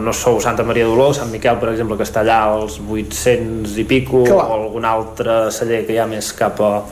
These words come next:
Speaker 2: No, però
Speaker 1: cap
Speaker 2: en
Speaker 1: a
Speaker 2: canvi sí que som dels que estem bastant més al nord.
Speaker 1: Sí.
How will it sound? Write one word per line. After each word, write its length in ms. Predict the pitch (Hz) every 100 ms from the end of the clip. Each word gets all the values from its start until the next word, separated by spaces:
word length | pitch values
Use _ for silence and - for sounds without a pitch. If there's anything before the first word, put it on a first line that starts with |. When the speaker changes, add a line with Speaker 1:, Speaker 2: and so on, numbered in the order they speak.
| - - - 196
Speaker 2:
No, 460 | 202 208 185 151
però 140 | - 185
Speaker 1:
cap 60 | 202
Speaker 2:
en 20 |
Speaker 1:
a 60 |
Speaker 2:
canvi 180 | 214 247
sí 100 | 214
que 120 | - 208
som 240 | 240 240
dels 160 | 233 214
que 140 | 208
estem 320 | - 214 208 208 202 208 - - - - -
bastant 560 | 180 180 180 - 185 190
més 220 | 190 185
al 160 | 180 156
nord. 320 | 143 117 113 - -
Speaker 1:
Sí. 320 | - 147